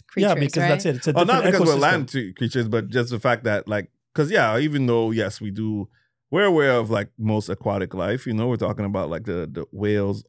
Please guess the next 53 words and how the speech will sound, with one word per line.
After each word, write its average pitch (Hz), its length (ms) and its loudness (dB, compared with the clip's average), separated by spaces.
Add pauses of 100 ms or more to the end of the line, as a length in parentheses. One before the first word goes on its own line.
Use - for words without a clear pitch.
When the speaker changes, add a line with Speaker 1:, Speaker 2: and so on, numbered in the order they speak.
(140)
Speaker 3:
dolphins, 101 420 -2
oceans, 101 340 -4
what 104 120 -4
I'm 107 60 -4
saying, 113 160 -2
that's 127 160 0
part 139 200 2
of 110 80 -2
our 110 140 0
world 123 240 2
'cause 98 120 -4
it's 95 120 -12
part 117 160 0
of 101 80 -4
what 104 100 -4
we 202 80 -8
can 349 100 -6
Speaker 1:
Yeah, 440 100 -2
Speaker 3:
see. - 20 -4
Speaker 1:
'cause, - 160 -2
Speaker 3:
It's 277 80 0
Speaker 1:
yeah, 277 80 2
Speaker 3:
part - 140 4
of, - 40 2
like, 226 140 4
Speaker 1:
exactly, 165 280 -2
exactly. 202 360 2
Speaker 3:
the, 117 140 -2
the, 117 60 2
the 113 120 0
Speaker 1:
What - 100 4
we - 40 6
Speaker 2:
That's - 100 4
Speaker 3:
living 196 80 2
Speaker 2:
only 180 100 4
Speaker 1:
can 165 60 -4
see. 196 140 2
Speaker 2:
five 151 60 -2
percent. 147 340 -2
Speaker 3:
the 117 100 0
living, 127 220 2 (560)
that's - 220 -8
what 107 60 -4
I'm 101 80 -4
trying 113 160 0
to 117 60 0
say. 185 320 0
So 226 200 2
the 110 80 -2
Speaker 1:
<clears throat> - 60 -10
Speaker 3:
stuff 127 140 0
that 113 140 0
has, - 240 -8